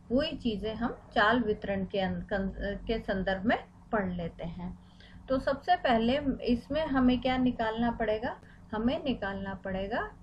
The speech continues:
एफ़सीडीसी। तो एफ़सीडीसी क्या है?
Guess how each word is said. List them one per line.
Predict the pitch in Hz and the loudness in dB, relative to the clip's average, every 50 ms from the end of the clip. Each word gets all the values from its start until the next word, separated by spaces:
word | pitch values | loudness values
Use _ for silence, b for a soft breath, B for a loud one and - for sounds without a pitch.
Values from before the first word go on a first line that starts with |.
| - - | -6 -2
एफ़सीडीसी। | 202 202 202 - - - - 254 294 392 - - - - - - 196 190 202 196 185 - - - - - 175 - B B B B B B - | -2 -2 -4 -6 -14 -12 -6 -4 -4 -4 -4 -6 -8 -16 -10 -6 -4 -2 0 -2 -2 -4 -8 -14 -12 -12 -12 -12 B B B B B B -4
तो | - - | -2 2
एफ़सीडीसी | 196 240 262 262 - - 330 330 269 254 302 277 277 - 302 | 4 4 4 4 0 -6 -4 -2 0 0 -2 -2 -6 -8 -10
क्या | 269 277 294 294 294 | -8 -2 0 0 0
है? | 294 277 285 311 370 415 - | 0 0 0 0 0 -2 -4